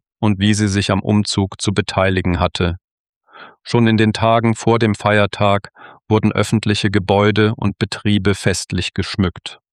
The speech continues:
An nahezu jedem Fenster flatterten Fahnen und an den Dächern prangten Losungen der sozialistischen Führung.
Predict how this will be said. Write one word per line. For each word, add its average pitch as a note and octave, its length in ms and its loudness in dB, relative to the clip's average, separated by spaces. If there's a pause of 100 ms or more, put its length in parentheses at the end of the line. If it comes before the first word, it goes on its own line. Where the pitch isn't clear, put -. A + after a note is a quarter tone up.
(340)
An G2+ 140 0
nahezu G#2+ 420 2
jedem A#2+ 420 4
Fenster A2+ 560 0
flatterten G#2 640 -2
Fahnen G2+ 720 0 (480)
und A2 180 0
an G#2 140 2
den G#2 180 2
Dächern A2+ 460 0
prangten G#2 480 0
Losungen G#2+ 800 2 (140)
der G2+ 160 2
sozialistischen G2+ 800 -2
Führung. F#2+ 600 -2